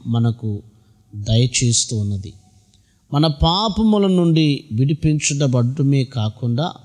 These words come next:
మన బలహీనతల నుండి, మన వ్యాధుల నుండి, మనకున్న మరి ఇబ్బందుల నుండి మనము విడిపించబడుతున్నాం. కృప వెంబడి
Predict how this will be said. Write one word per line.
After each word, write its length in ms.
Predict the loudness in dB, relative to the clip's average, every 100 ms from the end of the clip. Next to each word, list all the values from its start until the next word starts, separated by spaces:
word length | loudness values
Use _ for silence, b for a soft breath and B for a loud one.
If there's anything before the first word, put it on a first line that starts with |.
| b b b b b _
మన 180 | -4 -2
బలహీనతల 880 | 0 2 2 2 2 0 0 0 0
నుండి, 520 | 0 0 -2 -4 -8 -8
మన 160 | -2 0
వ్యాధుల 760 | 2 2 2 2 0 0 0
నుండి, 500 | 0 0 -2 -4 -8 -12 b b b _
మనకున్న 760 | 0 0 0 2 2 2 2 -2 -8 _ -6
మరి 440 | -2 0 -2 -4 -6
ఇబ్బందుల 720 | -2 -2 0 -2 0 2 2
నుండి 600 | 2 2 0 0 -2 -6 b b b _
మనము 500 | -4 0 0 0 -2 -8 -10
విడిపించబడుతున్నాం. 1700 | -2 0 0 2 2 0 -2 -4 -6 -10 -6 -2 -2 -2 -4 -4 -6 -16 _ _ _ _ _
కృప 260 | -6 -2 0
వెంబడి 720 | 2 2 2 2 2 0